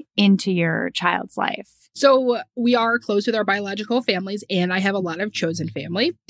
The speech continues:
Speaker 2: And so when Millie was young, I got her this book made, um, s-,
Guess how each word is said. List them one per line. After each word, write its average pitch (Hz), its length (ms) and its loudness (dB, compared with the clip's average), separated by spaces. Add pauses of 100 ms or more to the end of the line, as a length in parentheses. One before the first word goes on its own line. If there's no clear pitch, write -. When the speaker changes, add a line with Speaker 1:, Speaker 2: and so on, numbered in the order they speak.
(320)
Speaker 2:
And 226 200 6
so 226 160 4
when 226 200 4
Millie 196 180 0
was 220 180 0
young, 202 240 2
I 190 120 -2
got 196 300 -2
her 208 200 2
this 196 220 0 (100)
book 202 320 2
made, 185 380 4
um, 190 200 -4
s-, - 200 -14